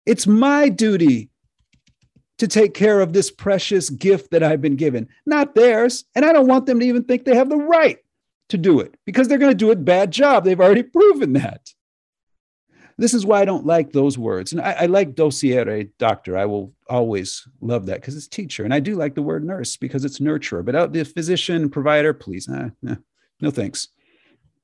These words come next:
But there's a word I really do like, and it's called healer.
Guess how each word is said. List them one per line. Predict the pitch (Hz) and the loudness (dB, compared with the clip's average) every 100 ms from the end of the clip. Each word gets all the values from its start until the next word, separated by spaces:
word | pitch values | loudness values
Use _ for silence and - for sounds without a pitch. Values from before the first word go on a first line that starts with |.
| _ | _
But | 160 | -2
there's | 220 202 | 0 2
a | |
word | 196 185 | 2 2
I | 143 | 0
really | 135 156 135 | 0 0 0
do | 131 | 0
like, | 113 92 - | -2 -6 -10
and | - | -12
it's | - - | -12 -12
called | - 131 120 120 _ _ _ _ _ | -6 -2 -2 -4 _ _ _ _ _
healer. | _ - 113 - - | _ -6 -6 -6 -16